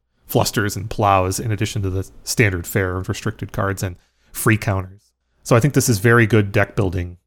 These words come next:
on Senpai Blank's part, and it has clearly paid off.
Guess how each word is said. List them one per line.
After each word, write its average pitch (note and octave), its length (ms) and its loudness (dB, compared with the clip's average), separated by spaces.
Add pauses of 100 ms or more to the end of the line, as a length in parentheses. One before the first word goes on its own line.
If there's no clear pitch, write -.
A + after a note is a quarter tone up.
(360)
on G2 160 -2
Senpai F#2+ 420 -4
Blank's F#2+ 300 -4
part, - 440 -8 (580)
and G2 260 0
it - 80 -6
has A2 140 -2
clearly G#2+ 280 0
paid F#2+ 240 -4
off. F#2+ 240 -6